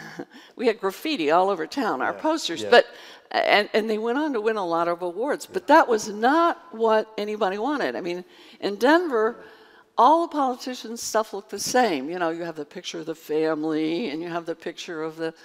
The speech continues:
Speaker 1: uh, with a policeman to show you're for the law and order, and maybe one in the grocery store to show that you're a consumer. And then the only way you could tell if it was a Republican or Democrat was the last one, where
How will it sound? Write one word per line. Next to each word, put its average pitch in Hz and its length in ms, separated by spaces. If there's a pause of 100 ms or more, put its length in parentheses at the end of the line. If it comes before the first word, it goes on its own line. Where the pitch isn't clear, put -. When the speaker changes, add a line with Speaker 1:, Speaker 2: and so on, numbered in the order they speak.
(400)
Speaker 1:
uh, 156 340
with 175 140
a 175 40
policeman 165 840
to 170 100
show 160 160
you're 156 160
for 165 220
the 160 80
law 147 320
and 151 120
order, 160 380
and 160 160 (160)
maybe 180 400
one 170 220
in 170 80
the 180 80
grocery 160 420
store 170 400
to 160 100
show 160 280
that 147 160
you're 156 160
a 151 40
consumer. 185 800 (540)
And 247 140
then 254 100
the - 160
only 330 220
way 285 180
you 254 60
could 254 160
tell 220 160
if 208 80
it - 40
was 202 100
a - 20
Republican 208 500
or 175 80
Democrat 190 500
was - 140
the 165 100
last 180 460
one, 165 220
where 165 240